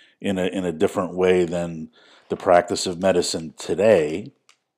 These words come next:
And it's the same way with, in terms of his historical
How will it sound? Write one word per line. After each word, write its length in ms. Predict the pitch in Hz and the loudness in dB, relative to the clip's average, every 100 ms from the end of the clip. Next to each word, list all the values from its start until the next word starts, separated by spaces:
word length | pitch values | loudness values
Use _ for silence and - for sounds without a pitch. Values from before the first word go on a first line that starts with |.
| _ _ _ _ _ _ _ _ _ - - - _ | _ _ _ _ _ _ _ _ _ -20 -20 -20 _
And 300 | 110 110 117 | -2 0 -2
it's 140 | 120 - | -4 -4
the 100 | 110 | -4
same 340 | - 131 131 | 2 4 4
way 240 | 113 107 104 | 6 4 4
with, 220 | 98 98 | 2 0
in 80 | 95 | -2
terms 260 | 110 101 | -2 0
of 80 | 98 | 0
his 160 | 98 90 | 0 0
historical 1000 | 95 - 95 92 92 - 95 92 92 | -4 0 2 2 0 0 0 0 -4